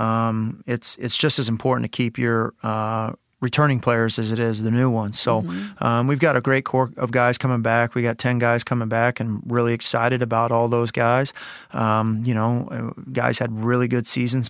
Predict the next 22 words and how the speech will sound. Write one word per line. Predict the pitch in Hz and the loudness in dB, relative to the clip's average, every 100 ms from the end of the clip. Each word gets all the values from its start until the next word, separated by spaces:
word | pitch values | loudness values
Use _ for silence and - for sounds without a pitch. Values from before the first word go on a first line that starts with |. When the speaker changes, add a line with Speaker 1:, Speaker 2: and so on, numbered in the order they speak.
| - | -6
Speaker 1:
this | 117 | -8
past | - 123 123 - | -2 0 0 -2
year, | 127 123 135 - - - - | -2 0 -2 -6 -18 -20 -8
um, | 110 110 113 | -2 0 0
and | 117 117 | 0 0
looking | 127 123 | 0 0
forward | 131 131 | 0 0
to | 113 | 0
take | 131 123 | -2 0
another | 123 113 | -2 -2
step. | - - 131 127 | -2 0 0 2
We | 123 | 0
have, | 123 113 113 - - - | 0 0 -6 -12 -10 -4
uh, | 117 117 117 117 110 - | -2 0 0 -2 -6 -2
probably | 123 120 113 | 0 2 0
one | 117 117 | 0 0
of | 117 | 0
the | 113 | -2
most, | 110 113 120 120 - - | 0 0 0 0 -4 -4
uh, | 120 | -2
returning | 113 110 127 113 | -2 0 0 0
players, | 104 123 120 113 | 0 2 2 -2